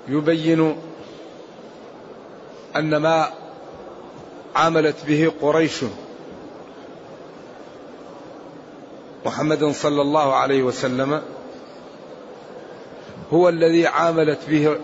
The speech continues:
الأمم رسلها من قبله. فاطمئن واعلم أن النصر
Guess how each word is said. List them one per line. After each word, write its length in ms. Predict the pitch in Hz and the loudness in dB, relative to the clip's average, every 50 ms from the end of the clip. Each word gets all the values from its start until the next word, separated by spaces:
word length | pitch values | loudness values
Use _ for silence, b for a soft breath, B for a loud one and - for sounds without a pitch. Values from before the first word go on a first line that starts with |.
| - - - - - - | -8 -12 -14 -10 -4 0
الأمم 540 | 147 151 156 - 170 165 165 170 165 160 156 | 0 2 2 2 2 4 4 4 4 4 4
رسلها 680 | 151 151 151 143 - - 165 160 156 147 139 151 143 | 4 4 4 2 4 4 4 4 4 4 4 2 2
من 180 | 143 143 139 131 - - | 2 2 0 0 0 0
قبله. 380 | 147 135 135 131 127 120 104 98 - - - - - - - - - - - - - - - - - - - - - - - - - - - - - - - - - - - - - - - - - - - - - - - - - - - - - - - - - - - - - - - - | 0 0 0 0 -2 -2 -4 -8 -12 -12 -16 -18 -18 -18 -18 -18 -18 -18 -18 -18 -18 -18 -18 -18 -20 -20 -20 -18 -18 -18 -18 -18 -18 -18 -18 -18 -18 -20 -20 -18 -18 -18 -18 -18 -18 -20 -20 -20 -20 -20 -18 -18 -18 -18 -18 -18 -18 -16 -16 -16 -16 -18 -18 -18 -18 -18 -18 -18 -16 -8 -2 0
فاطمئن 800 | 160 175 - 151 170 180 175 175 196 196 190 180 175 156 127 - - - - - - - - - - - - - - - - - - - - - - - - - - - - - - - - - - - - - - - - - - - - - - - - - - - - - - 147 | 0 0 0 0 0 0 2 2 2 2 4 4 4 4 2 0 -6 -14 -16 -16 -16 -16 -16 -16 -18 -18 -18 -18 -18 -18 -18 -18 -18 -18 -18 -18 -18 -18 -18 -18 -18 -18 -18 -18 -18 -16 -16 -18 -16 -16 -16 -16 -16 -16 -16 -16 -16 -16 -16 -18 -18 -18 -18 -18 -18 -18 -18 -10 -2 0
واعلم 420 | 143 147 147 151 165 170 165 160 | 2 4 4 4 4 4 2 2
أن 280 | 151 165 175 175 170 165 | 2 2 2 4 4 4
النصر 580 | 160 156 156 165 175 160 - - 151 151 143 | 4 4 4 2 2 2 2 2 2 2 2